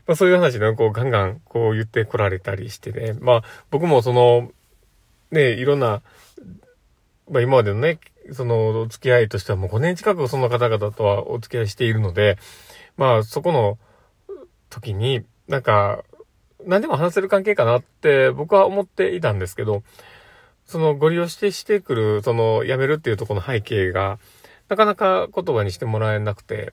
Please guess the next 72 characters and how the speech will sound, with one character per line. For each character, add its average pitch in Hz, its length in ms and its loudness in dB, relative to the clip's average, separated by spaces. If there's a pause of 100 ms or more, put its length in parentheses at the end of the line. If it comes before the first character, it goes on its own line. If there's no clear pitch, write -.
(140)
で、 147 220 2 (960)
た 175 80 -4
だ 190 80 2
ま 214 100 0
あ、 143 40 0
ス - 80 -10
タ 165 80 4
ッ - 20 0
フ - 80 -8
と 139 80 -4
の 110 100 2
や 110 80 4
り 110 80 -2
と 107 100 0
り 101 100 -2
と 113 100 0
か 143 80 0
で 196 80 4
は 170 120 4
な 110 120 0
く - 100 -18
て、 131 260 -2 (680)
何 135 180 -6
か 107 320 -2 (300)
思 113 180 0
う 110 40 -2
こ 110 80 -2
と 101 120 -2
が 95 280 -6
あ 117 40 -2
る 107 80 -4
の 104 80 -2
か 98 100 -6
も 92 100 -6
し 101 80 -6
れ 92 100 -6
な 92 80 -4
い 92 40 -6
で 98 80 -8
す 107 60 -14
け 151 80 -8
ど、 131 80 -4
ま 131 80 -2
あ、 - 20 -2
そ-、 139 160 -14 (180)
そ 131 100 -8
の 117 80 -4
ス 110 60 -10
タ 196 80 -6
ッ - 20 -18
フ - 60 -20
と 202 80 -2
の 185 80 -2
関 190 140 -2
係 208 120 0
で 226 80 2
は 156 60 2
な 98 100 0
い 92 60 -4
と。 - 120 -10 (380)
で、 165 160 2 (460)
ま 180 100 -2
あ、 - 20 2
自 151 140 -8
分 156 320 -8 (600)
と 156 120 -6
し - 100 -10
て 160 160 -6
の、 196 320 -4 (340)
な 123 140 -4
ん - 20 -4
か、 107 220 -2